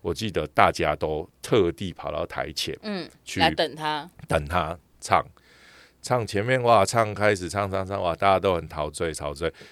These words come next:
Speaker 1: 诶，重点副歌要来咯，
Speaker 2: 嗯。
Speaker 1: 副歌要来的时候，大家正在期待的时候，他突然做了一个动作，他把麦克风拿给台下。
Speaker 2: 一，就叫大家大合唱的意思啦。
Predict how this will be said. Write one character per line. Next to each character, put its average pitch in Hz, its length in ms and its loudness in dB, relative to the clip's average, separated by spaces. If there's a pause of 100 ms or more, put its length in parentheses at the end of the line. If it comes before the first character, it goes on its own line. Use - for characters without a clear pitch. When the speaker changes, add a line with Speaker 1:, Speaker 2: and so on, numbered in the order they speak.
(160)
Speaker 1:
诶， 147 280 10 (160)
重 139 280 6
点 101 200 4
副 165 540 10
歌 160 460 12
要 170 300 12
来 117 300 10
咯， 143 380 10
Speaker 2:
嗯。 - 0 -
Speaker 1:
副 139 640 6
歌 123 260 8
要 113 280 10
来 80 160 6
的 80 200 -2
时 82 160 -4
候， 90 300 2
大 117 140 4
家 135 80 6
正 160 180 -2
在 156 140 6
期 101 240 -4
待 139 180 8
的 101 80 4
时 101 160 2
候， 110 240 8 (800)
他 131 160 2
突 143 160 4
然 101 160 6
做 123 180 4
了 90 100 4
一 85 60 -2
个 90 100 -2
动 87 240 2
作， 78 320 -2 (300)
他 110 100 -6
把 87 120 0
麦 107 160 2
克 104 120 -4
风 92 200 -6
拿 82 120 -4
给 85 120 -6
台 - 200 -8
下。 82 320 0 (960)
Speaker 2:
一， 339 140 -2
就 339 160 2
叫 339 160 8
大 311 100 6
家 277 160 8
大 254 160 6
合 147 180 12
唱 202 220 0
的 180 60 -4
意 190 120 -8
思 180 200 -8
啦。 156 240 -4